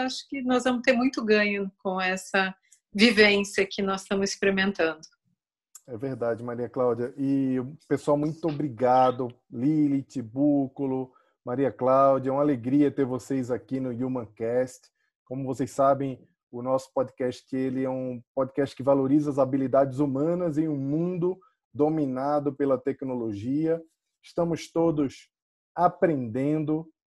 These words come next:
Speaker 2: é um momento de grande aprendizado. Ninguém ainda tem um modelo definitivo e a sociedade precisa mesmo é de cooperação.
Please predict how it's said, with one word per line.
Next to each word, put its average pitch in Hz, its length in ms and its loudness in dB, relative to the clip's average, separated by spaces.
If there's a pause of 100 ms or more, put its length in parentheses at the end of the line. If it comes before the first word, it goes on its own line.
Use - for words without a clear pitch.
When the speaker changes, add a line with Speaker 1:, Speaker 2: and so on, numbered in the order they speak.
Speaker 2:
é 127 100 -4
um 143 80 0
momento 147 500 -2
de 127 140 -8
grande 151 500 -2
aprendizado. 131 920 0 (320)
Ninguém 185 440 0
ainda 175 420 0
tem 156 220 -2
um 156 60 0
modelo 143 560 2
definitivo 135 1000 -4 (380)
e 156 100 2
a 165 80 6
sociedade 139 960 0
precisa 131 580 -4
mesmo 131 600 -6 (160)
é 123 100 -6
de 120 240 -10 (140)
cooperação. 147 1040 -4